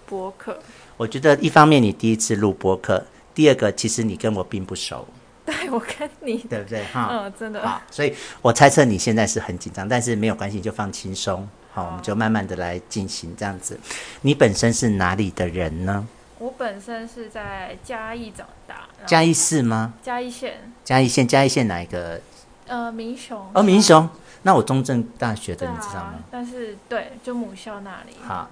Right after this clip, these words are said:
Speaker 2: 啊，所以你高中也在哪里呢？
Speaker 1: 我高中的时候就跟家人搬到台北了。
Speaker 2: 所以你什么时候搬到台北？高中的时候？
Speaker 1: 高中的时候。
Speaker 2: 哦，所以在国-，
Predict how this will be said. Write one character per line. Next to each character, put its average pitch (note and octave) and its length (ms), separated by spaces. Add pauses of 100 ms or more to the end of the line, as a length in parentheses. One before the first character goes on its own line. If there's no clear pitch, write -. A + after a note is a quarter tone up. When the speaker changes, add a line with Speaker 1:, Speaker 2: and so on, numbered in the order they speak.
Speaker 2:
啊， D#3 80
所 F#3+ 160
以 - 20
你 A2+ 140
高 C3 220
中 C3 180
也 F2+ 260 (140)
在 A2+ 140
哪 D#2+ 160
里 D#2 140
呢？ D2 100 (280)
Speaker 1:
我 A3+ 80
高 C#4+ 220
中 D4+ 160
的 C#4 80
时 C4 140
候 A3+ 180
就 A3+ 140
跟 G#3+ 180 (380)
家 F#3+ 240
人 - 100 (160)
搬 - 180
到 - 100 (100)
台 - 160 (100)
北 - 120 (100)
了。 - 280 (220)
Speaker 2:
所 - 240
以 D#3+ 160
你 B2 240
什 A2+ 160
么 G#2+ 100
时 - 140
候 A#2 100
搬 G#2+ 240
到 G#2+ 120
台 - 160
北？ - 160
高 A#2+ 120
中 A#2 140
的 G#2 80
时 - 80
候？ - 80
Speaker 1:
高 - 80
中 C4+ 100
的 A#3+ 120
时 - 160
候。 F#3+ 260 (380)
Speaker 2:
哦， F#3+ 260 (360)
所 - 160
以 C#3+ 360
在 C3 300 (160)
国-， A2+ 140